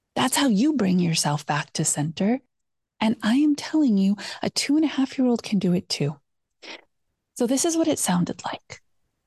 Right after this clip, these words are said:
when she was crying. "I want Mommy."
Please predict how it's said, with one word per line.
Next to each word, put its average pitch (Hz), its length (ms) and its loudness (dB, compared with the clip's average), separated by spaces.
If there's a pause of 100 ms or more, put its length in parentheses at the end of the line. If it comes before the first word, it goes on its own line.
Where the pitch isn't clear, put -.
(420)
when 185 160 0
she - 160 0
was 156 180 -2
crying. - 440 -6 (840)
"I 381 280 2
want 302 400 0
Mommy." 285 760 -2